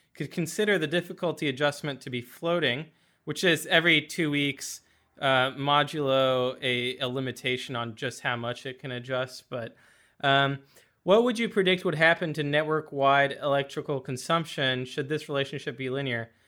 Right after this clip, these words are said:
Uh, yes, the relationship, uh, would be linear. And, um, yeah, so every two weeks you would have electricity. Well, y-, so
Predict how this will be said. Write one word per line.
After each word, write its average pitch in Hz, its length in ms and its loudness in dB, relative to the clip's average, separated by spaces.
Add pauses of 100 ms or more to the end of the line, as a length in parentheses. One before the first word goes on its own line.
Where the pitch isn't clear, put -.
(380)
Uh, 147 320 8 (280)
yes, 165 440 2 (100)
the 143 200 -2
relationship, 147 840 -4 (120)
uh, 123 440 -2
would 143 180 -4
be 139 160 -6
linear. 120 520 -4 (560)
And, 123 440 -4
um, 117 480 0 (160)
yeah, 131 260 2
so 123 560 -2
every 131 280 -2
two 127 260 -6
weeks 127 460 -6
you 131 180 -6
would 120 100 -6
have 120 420 0 (500)
electricity. 127 1080 -2 (680)
Well, 151 380 4 (840)
y-, 156 480 -12
so 151 640 4